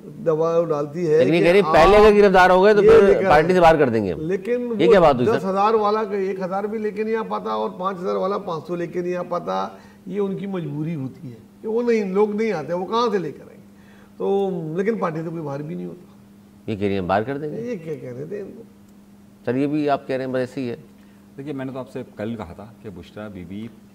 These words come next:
Speaker 3: पॉलिटिक्स में हिस्सा ले रही हैं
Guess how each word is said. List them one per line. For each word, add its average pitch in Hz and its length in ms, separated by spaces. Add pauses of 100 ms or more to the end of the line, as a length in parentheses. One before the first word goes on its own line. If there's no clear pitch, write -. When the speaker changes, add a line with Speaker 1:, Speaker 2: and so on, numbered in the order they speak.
Speaker 3:
पॉलिटिक्स - 460
में 95 420 (160)
हिस्सा 92 300
ले 87 180
रही 87 300
हैं 113 440